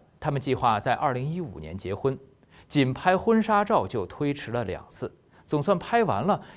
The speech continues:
因为田振宇工作的原因，婚期又一推再推。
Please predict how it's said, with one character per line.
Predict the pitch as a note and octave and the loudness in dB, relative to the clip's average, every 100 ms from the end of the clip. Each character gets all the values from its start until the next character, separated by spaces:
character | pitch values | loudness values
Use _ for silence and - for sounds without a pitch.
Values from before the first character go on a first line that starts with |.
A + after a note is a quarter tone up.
| - | -2
因 | B2+ | 0
为 | B2+ | 0
田 | - G#2+ B2 | 0 -2 0
振 | B2+ | -2
宇 | F#2 E2+ | -2 -8
工 | - B2 | -6 -4
作 | C3 B2 | -2 -4
的 | D#2+ | -6
原 | D#2+ F2 | -10 -4
因， | G#2 G#2+ | -2 -2
婚 | - C#3 C#3 | -2 -2 -2
期 | - D3 C#3+ D#3+ | -4 -6 -4 0
又 | E3 E2+ E2 | 0 0 -6
一 | C3 E2+ | -8 -8
推 | - G2 G2 | -8 -6 -6
再 | A#2 G2 - | -6 -10 -12
推。 | - | -14